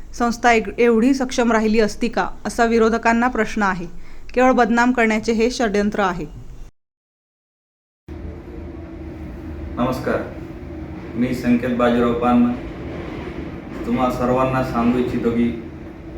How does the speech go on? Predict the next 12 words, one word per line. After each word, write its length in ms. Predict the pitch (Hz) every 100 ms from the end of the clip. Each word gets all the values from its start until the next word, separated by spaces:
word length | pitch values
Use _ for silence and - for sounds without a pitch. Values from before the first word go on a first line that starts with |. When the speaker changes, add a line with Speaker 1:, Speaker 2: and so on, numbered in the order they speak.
| 117
Speaker 2:
गेल्या 440 | 120 127 131 127
काही 320 | 120 123 123 120
महिनाभरापासून 1040 | 117 120 117 113 110 120 117 113 107 107 - - - - 120
गोरेश्वर 440 | 120 127 127 127 120
ग्रामीण 360 | 117 117 120 120
बिगर 240 | 120 120 117 -
शेती 240 | 120 123
पतसंस्थेची 720 | 120 117 - 117 113 120 120
निवडणुकीचा 580 | 117 117 117 120 120 117
प्रोग्राम 480 | 113 113 113 117 117 117 -
लागलेला 380 | 110 113 120 120
असून 340 | 113 - 113